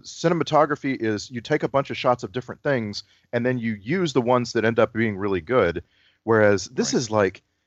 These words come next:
Speaker 1: every shot you're looking in a window, you're looking across a porch, you're, you have these things, i-, i-, like, like it was constructed, almost like they set a camera down and then went and made the shot out in front of it. Like,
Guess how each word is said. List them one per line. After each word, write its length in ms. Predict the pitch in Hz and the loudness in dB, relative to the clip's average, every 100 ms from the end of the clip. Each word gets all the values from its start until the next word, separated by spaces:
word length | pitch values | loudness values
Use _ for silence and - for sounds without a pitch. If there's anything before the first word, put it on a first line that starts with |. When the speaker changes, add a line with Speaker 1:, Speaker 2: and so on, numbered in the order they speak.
| _ | _
Speaker 1:
every 380 | 185 226 160 127 | 0 0 -2 -6
shot 380 | - - 160 117 | -4 0 2 2
you're 120 | 113 | -2
looking 320 | 107 120 113 - | -4 -4 -6 -6
in 180 | 175 202 | -4 -2
a 80 | 147 | -2
window, 440 | 107 104 92 90 | -2 -4 -2 -2
you're 180 | 87 98 | 0 -2
looking 260 | 120 131 | -2 -2
across 480 | 127 - - 160 165 | -4 -4 0 2 2
a 60 | 139 | -2
porch, 520 | - 113 95 - - _ - - | 0 2 2 0 -12 _ -16 0
you're, 160 | 117 | 0
you 140 | 123 131 | 2 2
have 240 | 156 160 | 2 2
these 180 | 143 127 | 0 -4
things, 460 | 151 151 143 123 - _ _ - | -4 -4 -4 -8 -12 _ _ -8
i-, 40 | - | -4
i-, 120 | 123 | 0
like, 260 | 131 127 - | 2 2 4
like 200 | 135 131 | 2 2
it 80 | 135 | 2
was 140 | 131 | -2
constructed, 600 | - 120 - - 175 - - | -4 -8 -6 -2 -2 -2 0
almost 260 | 214 254 165 | 2 2 2
like 160 | 135 _ - _ | 0 _ -20 _
they 100 | 151 131 | 0 0
set 220 | - 180 | 2 2
a 40 | 139 | 2
camera 380 | 165 165 160 | 0 0 0
down 320 | 135 135 131 127 | 2 4 4 2
and 120 | 139 | 0
then 140 | 147 147 | 0 2
went 160 | 165 | 0
and 160 | 131 123 | -2 -2
made 320 | 123 143 127 | 0 0 -2
the 80 | 123 | -6
shot 380 | - 135 131 101 | -2 2 2 2
out 160 | 110 | -2
in 80 | 98 | -2
front 240 | - 120 113 | -6 -4 -2
of 80 | |
it. 100 | 87 | -4
Like, 160 | 90 | -6